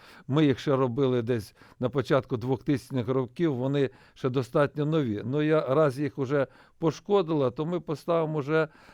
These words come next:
на новому етапі, вже новий, новий клас уже і вікон, і підлоги,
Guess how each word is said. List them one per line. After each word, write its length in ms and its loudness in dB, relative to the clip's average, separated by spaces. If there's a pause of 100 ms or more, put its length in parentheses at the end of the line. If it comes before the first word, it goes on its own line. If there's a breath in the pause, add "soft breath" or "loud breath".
(140 loud breath)
на 160 4
новому 800 2 (380)
етапі, 580 4
вже 220 -2
новий, 400 2
новий 500 2 (380 soft breath)
клас 420 2
уже 320 -2
і 100 0
вікон, 500 -2
і 100 -2
підлоги, 840 2